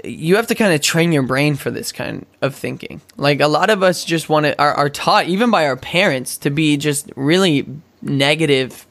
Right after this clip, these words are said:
people. You know, just really ne-, like, "Oh, well, this happened to me, this happened to me, this happened to me." I mean, that's, when you ask someone, "Oh, how was your day?" that's usually what they're gonna answer with, is, like, all the bad things that happen.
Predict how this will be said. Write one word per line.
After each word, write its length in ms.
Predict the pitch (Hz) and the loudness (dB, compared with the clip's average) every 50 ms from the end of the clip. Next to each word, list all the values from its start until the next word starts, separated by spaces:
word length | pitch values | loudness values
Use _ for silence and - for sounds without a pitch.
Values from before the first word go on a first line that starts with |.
| _ - | _ -16
people. 500 | - - 160 170 143 - - - - _ _ _ _ | -8 -4 -4 -4 -4 -6 -14 -16 -16 _ _ _ _
You 160 | - 139 131 135 | -10 -6 -2 0
know, 120 | 151 160 | 0 0
just 180 | 156 151 147 143 | 0 0 -2 0
really 320 | 139 151 170 180 170 160 | 0 2 2 2 2 2
ne-, 180 | 147 147 - - | 0 0 -2 -2
like, 220 | 143 139 139 123 | -2 -2 -2 0
"Oh, 320 | 90 147 160 156 147 139 131 | 2 2 4 4 4 4 2
well, 300 | 131 131 131 127 131 127 | 2 2 2 2 2 0
this 240 | 131 143 151 143 - | 0 -2 -2 0 0
happened 320 | 151 135 135 - 135 131 | 0 0 0 0 -2 -6
to 40 | 135 | -4
me, 140 | 135 139 135 | -4 -4 -4
this 220 | 131 139 139 - | -2 -4 -2 0
happened 300 | 139 123 127 - 127 123 | 0 0 0 -2 -4 -6
to 40 | 127 | -6
me, 140 | 127 127 127 | -8 -8 -6
this 220 | 127 131 131 - | -6 -6 -6 -4
happened 280 | 143 120 120 - 120 110 | -2 -4 -2 -2 -6 -8
to 40 | 107 | -8
me." 160 | 87 82 104 | -8 -8 -8
I 60 | 104 120 | -6 -6
mean, 220 | 131 135 131 135 | -4 -4 0 2
that's, 280 | 147 156 - - - - - - - - | 2 2 2 0 -4 -14 -16 -20 -10 -2
when 120 | - 185 | 2 4
you 120 | 190 190 185 | 4 6 6
ask 180 | 196 196 196 | 4 2 2
someone, 240 | - 196 175 170 160 | 0 0 0 2 2
"Oh, 140 | 135 160 160 | 4 2 2
how 240 | 151 160 170 165 165 | 2 2 0 2 2
was 180 | 175 170 147 | 2 0 2
your 100 | 147 143 | 2 0
day?" 360 | 139 131 147 147 139 127 123 - - - - | 2 4 4 4 4 2 0 -6 -10 -4 -2
that's 200 | 147 151 147 - | 0 0 0 2
usually 340 | 160 160 156 139 147 147 143 | 2 2 2 2 2 2 2
what 160 | 143 135 127 | 2 2 0
they're 100 | 131 123 | 0 -2
gonna 140 | 127 123 101 | -2 -2 -2
answer 380 | 113 123 120 123 120 - 104 | -2 -2 -2 -4 -4 -4 -4
with, 240 | 101 95 104 - - | -4 -4 -4 -4 -4
is, 160 | 127 123 123 | -6 -4 -2
like, 220 | 131 117 120 120 - - | -2 -2 -2 -2 -2 0
all 160 | 139 143 139 | 2 2 2
the 80 | 139 131 | 2 2
bad 260 | 131 123 120 117 110 | 2 2 0 0 -2
things 220 | 127 127 127 131 | -6 -6 -6 -4
that 100 | 165 - | -4 -4
happen. 480 | - 135 131 127 127 - - - - | -2 0 0 0 0 -2 -6 -14 -14